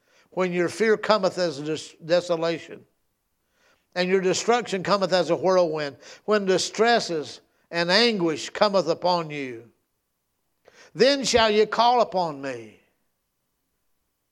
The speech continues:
It's too late. "Then shall ye call upon me, but I will not answer. They shall seek me early, but they shall not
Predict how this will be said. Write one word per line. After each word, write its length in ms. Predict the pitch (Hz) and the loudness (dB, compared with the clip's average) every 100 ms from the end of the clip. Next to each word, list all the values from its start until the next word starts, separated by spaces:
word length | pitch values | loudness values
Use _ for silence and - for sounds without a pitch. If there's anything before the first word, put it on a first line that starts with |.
| _ _ _ _ _ _ _ | _ _ _ _ _ _ _
It's 140 | 151 | -20
too 160 | - 190 | -14 -12
late. 320 | 196 180 - _ _ _ _ _ _ _ _ _ _ _ _ _ | -12 -14 -18 _ _ _ _ _ _ _ _ _ _ _ _ _
"Then 240 | 254 285 | 2 2
shall 260 | 220 240 208 | 2 2 2
ye 120 | 196 190 | 0 0
call 260 | 208 233 | 2 2
upon 320 | 208 170 170 | 2 -2 -6
me, 340 | 151 143 123 110 _ _ _ _ _ _ _ _ | -6 -10 -10 -16 _ _ _ _ _ _ _ _
but 120 | 139 | -10
I 180 | 147 165 | -4 -2
will 280 | 160 151 143 | -2 -4 -6
not 300 | 143 175 160 | -6 -6 -6
answer. 560 | 160 165 - 131 131 127 _ _ _ _ _ _ _ _ _ _ _ | -8 -10 -14 -18 -20 _ _ _ _ _ _ _ _ _ _ _ _
They 200 | 196 226 | 0 2
shall 240 | - 208 190 | 2 0 0
seek 320 | - 254 214 | 0 -2 0
me 160 | 220 | 2
early, 500 | 233 254 220 151 123 - _ _ _ _ _ _ _ _ _ | 4 4 2 -2 -8 -18 _ _ _ _ _ _ _ _ _
but 200 | 135 131 | -10 -6
they 440 | 147 147 135 123 _ _ _ _ _ | -4 -4 -6 -12 _ _ _ _ _
shall 460 | _ - 170 156 151 | _ -12 -8 -6 -6
not 580 | 147 170 156 123 - | -6 -4 -4 -6 -14